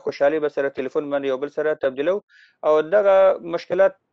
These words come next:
په هر وخت کې او هر زمانه کې راغلي دي، مګر بیرته تلونکي دي. خو موږ او تاسو ته رسول الله صلی الله علیه وسلم حدیث شریف کې فرمایي چې د مسلمان هغه حالت ډېر عجیبه حالت دی چې په هر حالت کې الله ورته اجر ورکوي. که چیرې مصیبت ورته راځي او دی صبر کوي،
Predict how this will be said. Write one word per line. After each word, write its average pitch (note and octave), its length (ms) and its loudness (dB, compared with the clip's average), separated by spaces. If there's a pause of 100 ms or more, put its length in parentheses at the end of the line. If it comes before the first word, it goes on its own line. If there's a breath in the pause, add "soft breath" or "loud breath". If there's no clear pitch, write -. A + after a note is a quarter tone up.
(140)
په E3 180 0
هر F#3 160 2
وخت F#3 160 0
کې F3+ 60 -4
او E3+ 120 0
هر F3+ 200 0
زمانه D#3+ 280 0
کې F3 180 -4
راغلي F#3 280 0
دي، F#3 120 -2
مګر D#3 380 -2
بیرته F3+ 320 -4
تلونکي C#3+ 320 -4
دي. A2 80 -14 (640)
خو F3 80 -4
موږ G3+ 180 -4
او F#3+ 80 4
تاسو F#3+ 260 0
ته F3 140 0
رسول E3+ 180 -4
الله F3 180 0
صلی F3+ 120 -4
الله E3 100 -2
علیه - 80 -6
وسلم D#3+ 140 -6
حدیث E3 160 -4
شریف D#3 220 -2
کې - 180 -10
فرمایي E3 260 -4
چې E3 120 -8
د D3 200 -6
مسلمان D#3+ 560 -6 (140)
هغه C#3 240 0
حالت D3+ 260 -2
ډېر D#3+ 200 -4
عجیبه D3 440 -2
حالت B2+ 300 -2
دی C#3+ 100 -10 (480)
چې D3+ 180 -8
په D#3+ 80 0 (100)
هر G3+ 240 4
حالت F3+ 280 2
کې F3 140 -2
الله E3 200 2
ورته D#3 280 2
اجر C3+ 180 -2
ورکوي. A2+ 380 0
که - 220 -6
چیرې F#3 320 -2
مصیبت E3 400 -2
ورته E3+ 240 0
راځي D#3 260 0
او E3 140 0
دی E3 160 2
صبر F3 340 2
کوي، F3 180 -2